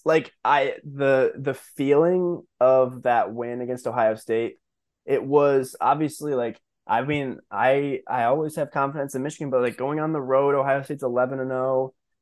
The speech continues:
um, you know, we're a touchdown underdog, haven't won there in twenty years. I certainly, going into the game, had a lot more confidence in the twenty twenty-one Big Ten title, but it was just that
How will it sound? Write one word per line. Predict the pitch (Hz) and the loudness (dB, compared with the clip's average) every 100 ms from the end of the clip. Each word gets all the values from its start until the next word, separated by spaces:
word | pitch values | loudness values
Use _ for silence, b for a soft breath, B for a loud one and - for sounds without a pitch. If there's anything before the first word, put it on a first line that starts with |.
| _ | _
um, | 107 107 107 104 107 | -2 0 0 -2 -4
you | 110 | -6
know, | 127 120 110 | -4 -4 -6
we're | 131 113 - - | -8 -10 -10 -12
a | 92 - | -12 -12
touchdown | - 139 - 139 127 | -4 -4 -2 -2 -2
underdog, | 127 127 120 | -2 0 0
haven't | 127 127 117 | -2 -6 -6
won | 123 | -6
there | 127 | -6
in | 120 | -8
twenty | - 123 127 117 | -8 -6 -6 -4
years. | 117 123 123 123 _ _ _ | -4 -2 -2 -6 _ _ _
I | - 110 | -2 -2
certainly, | - - 160 139 143 135 127 127 123 _ _ _ | -4 2 4 4 -2 -2 -2 -4 -6 _ _ _
going | 135 127 127 | 2 2 2
into | 160 165 | 2 2
the | 135 | 0
game, | 123 120 117 117 110 | -2 -2 -2 -4 -6
had | - 120 120 | 0 2 4
a | |
lot | 131 139 131 | 6 4 2
more | 123 | -2
confidence | 110 131 123 120 113 110 | 0 -2 -2 -6 -10 -8
in | 117 | -10
the | |
twenty | 107 123 113 | -6 -8 -6
twenty-one | 131 117 113 | -8 -8 -8
Big | 107 110 | -8 -8
Ten | 123 | -10
title, | 117 131 160 | -4 0 0
but | 147 151 | 0 0
it | |
was | 160 | 0
just | 156 160 | -2 -2
that | 170 131 | -2 -2